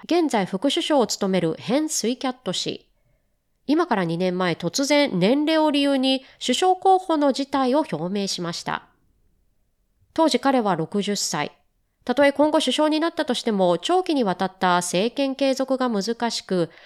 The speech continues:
より若い世代から選抜をというのが理由でした。が、一方で、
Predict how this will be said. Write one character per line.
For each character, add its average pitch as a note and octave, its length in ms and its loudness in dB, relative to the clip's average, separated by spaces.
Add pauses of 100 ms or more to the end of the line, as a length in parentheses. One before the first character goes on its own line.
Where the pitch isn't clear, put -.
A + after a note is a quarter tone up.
(160)
よ F3 120 0
り G3+ 120 2
若 G3 300 2
い C4 80 2
世 C#4 160 0
代 C4+ 200 2
か B3+ 100 2
ら G#3+ 120 2
選 A3 240 -2
抜 C#4 300 0
を C4+ 100 2
と C#4 140 0
い C#4 80 2
う D4 80 2
の C4+ 120 2
が G3+ 120 0
理 D3+ 160 -4
由 F3 140 -4
で F3 100 -4
し - 100 -8
た。 D3+ 200 -6 (840)
が、 F3+ 80 -2
一 E3 140 -2 (120)
方 C#4 200 4
で、 E3 400 0